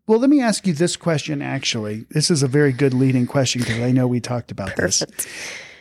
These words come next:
Speaker 1: How do partners play into that micro vertical focus, especially on the Acumatica platform?
Speaker 2: Yeah, Acumatica is very unique for anybody who is tuning into this call just to learn more about them. They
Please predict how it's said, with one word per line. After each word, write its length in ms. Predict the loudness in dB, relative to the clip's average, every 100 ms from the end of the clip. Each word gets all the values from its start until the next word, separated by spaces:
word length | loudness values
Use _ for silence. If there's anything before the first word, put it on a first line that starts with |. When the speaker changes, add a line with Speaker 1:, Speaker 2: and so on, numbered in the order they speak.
| _
Speaker 1:
How 220 | -4 2 2
do 80 |
partners 640 | 2 0 2 2 4 2 0
play 340 | -2 0 0
into 320 | -2 -4 -6
that 300 | -6 -6 -6
micro 400 | -4 -2 -2 -6
vertical 460 | -6 -8 -10 -12 -14
focus, 500 | -10 -10 -10 -10 -10 -8
especially 840 | -10 0 2 2 2 4 4 2
on 160 | 0 -4
the 60 |
Acumatica 580 | -6 -10 -10 -14 -14 -16
platform? 420 | -18 -20 -20 -20 -12
Speaker 2:
Yeah, 360 | 0 2 4 2
Acumatica 460 | 2 4 2 2
is 100 | 2
very 200 | 2 2
unique 420 | 0 -4 -4 -4 -8
for 180 | -4
anybody 400 | -4 -2 -4 -4
who 320 | -6 -8 -8 -14 _ _ -4
is 160 | -2 0
tuning 260 | 0 2
into 120 | 2
this 160 | 2 0
call 160 | 0 0
just 180 | 0 -2
to 60 |
learn 220 | 0 -2 -2
more 180 | -2
about 320 | 0 2 0 -2
them. 260 | -4 -2
They 360 | 2 2 2